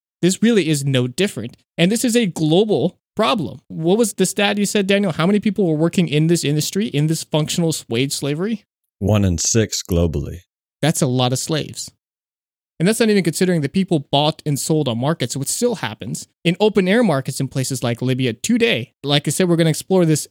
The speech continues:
Speaker 1: in more depth in a future episode, and I really don't want to just gloss over this point, but there are more slaves now than ever before in human history. And that's not even counting people like this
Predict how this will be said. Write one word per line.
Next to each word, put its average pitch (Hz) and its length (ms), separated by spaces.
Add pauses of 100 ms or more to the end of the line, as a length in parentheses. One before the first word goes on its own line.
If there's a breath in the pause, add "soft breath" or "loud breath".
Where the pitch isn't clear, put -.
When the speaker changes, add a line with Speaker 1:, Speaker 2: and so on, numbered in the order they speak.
(140)
Speaker 1:
in 143 140
more 131 200
depth 143 320
in 131 140
a 123 40
future 131 300
episode, 135 520
and 127 100
I 131 60
really 165 320
don't 156 140
want 143 120
to 127 60
just 127 220
gloss 120 260
over 123 120
this 113 140
point, 175 320 (100)
but 160 140
there 233 160
are 190 140
more 196 460 (120)
slaves 120 720 (160)
now 113 480 (200)
than 143 180
ever 196 180
before 180 340
in 156 80
human 143 260
history. 127 460 (220)
And 135 140
that's 151 220
not 175 240
even 160 220
counting 131 440
people 165 480 (120)
like 117 200
this 131 280